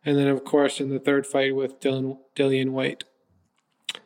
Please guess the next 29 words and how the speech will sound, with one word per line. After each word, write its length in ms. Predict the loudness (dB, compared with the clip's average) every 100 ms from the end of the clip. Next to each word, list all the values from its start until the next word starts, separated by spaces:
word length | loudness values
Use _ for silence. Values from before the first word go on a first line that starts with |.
| _ _ _
And 140 | 2 4
not 180 | 4
only 280 | 2 2 2
that, 520 | 2 2 0 -4 -6
but 340 | -2 0 -2 -2
as 240 | 2 4 4
I 80 | 4
was 180 | 2 0
saying 240 | 0 0
before, 420 | -4 2 4 2
from 260 | 0 -2 0
New 180 | 0 0
York 480 | 2 2 0 -4 _ _ _ -4
on 160 | -2 0
Showtime, 760 | 2 4 4 -2 -4 -6 -12 _ _ _
we 180 | 2 4
have 340 | 6 4 2 -8 _ _ 0
Jermall 440 | 2 4 4 4
Charlo 680 | 2 2 2 2 0 -2 -6 -16 _ _ _
facing 720 | 2 4 4 2 -2 -2 -6 -14 _ _ _ -6
Dennis 380 | 0 2 2 0
Hogan 600 | 2 2 2 -2 -8 -14 _ _ _ _ _ -2
and, 380 | 0 0 0
uh, 320 | 0 0 -2 -6 -4
Chris 380 | 2 2 2
Eubank 360 | 2 4 2 0
Junior 460 | -4 -2 -2 -2 -2
versus 480 | 0 0 0 -6
Matt 440 | -6 0 2 0